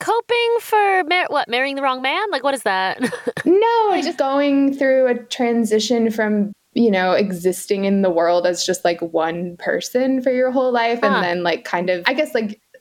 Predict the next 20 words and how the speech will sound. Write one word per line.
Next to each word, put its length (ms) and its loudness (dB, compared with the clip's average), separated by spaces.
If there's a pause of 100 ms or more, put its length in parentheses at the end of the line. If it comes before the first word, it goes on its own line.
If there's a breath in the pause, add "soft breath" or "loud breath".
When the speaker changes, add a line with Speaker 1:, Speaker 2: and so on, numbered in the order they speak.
(160)
Speaker 2:
give, 280 -2
like, 200 -2
saying 540 -4
goodbye 480 -2
to 140 -4
being, 340 -2
like, 400 -4 (220)
a 440 0
young 420 -2
single 460 0
person 560 -2
and 160 0
being 240 0
part 180 0
of 140 -4
this, 180 -2
like, 280 -2
permanent 480 -2
adult 300 -2
partnership 520 -2